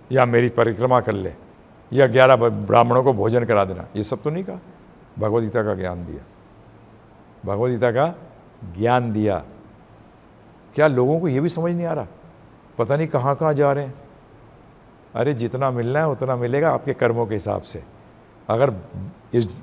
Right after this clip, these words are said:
झटकों से बचना है ना, तो क्या करो? आध्यात्मिक ज्ञान लो। तो सृष्टि नहीं, दृष्टि बदलो।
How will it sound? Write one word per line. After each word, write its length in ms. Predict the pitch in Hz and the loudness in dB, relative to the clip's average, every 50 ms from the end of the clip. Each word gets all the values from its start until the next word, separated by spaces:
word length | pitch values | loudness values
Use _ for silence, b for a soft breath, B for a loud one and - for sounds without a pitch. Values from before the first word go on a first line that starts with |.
| - - - - - - - - - - - - | -20 -20 -20 -20 -20 -18 -16 -16 -16 -16 -12 -6
झटकों 340 | - 127 - - - 165 165 | -4 -4 -4 0 2 4 4
से 100 | 123 156 | 4 4
बचना 340 | 127 117 120 123 131 120 107 | 4 2 2 0 0 -2 -2
है 80 | 107 | -2
ना, 100 | 123 160 | -2 -4
तो 140 | 170 156 131 | -4 -4 -6
क्या 340 | 98 - - - - 131 127 | -6 -8 -10 -4 -2 0 0
करो? 260 | 113 135 156 190 196 - - - - - - - - - - - | 0 0 -2 -2 -4 -6 -12 -20 -20 -20 -20 -20 -20 -14 -6 -4
आध्यात्मिक 600 | 98 110 95 87 101 107 117 113 120 127 117 104 | -4 -4 -4 -2 -2 -2 -2 -2 -2 -4 -4 -2
ज्ञान 280 | 104 107 98 101 101 85 | -2 -2 -2 -2 -4 -8
लो। 120 | 85 78 - - - - - - - - - - - - - - - - - - - - - - - - - - - - | -10 -12 -14 -18 -20 -20 -20 -20 -20 -20 -20 -20 -20 -20 -20 -20 -20 -20 -20 -20 -20 -20 -20 -20 -20 -20 -20 -20 -6 -2
तो 100 | 113 110 | -2 -2
सृष्टि 460 | 104 - - 131 117 - - 165 156 | -2 -2 -2 -2 -2 -2 0 0 0
नहीं, 260 | 139 139 139 117 95 | 0 0 0 -2 -4
दृष्टि 300 | 92 117 110 - - 139 | -4 -4 -6 -4 -2 0
बदलो। 320 | 127 120 117 107 107 87 | 2 2 2 2 0 -2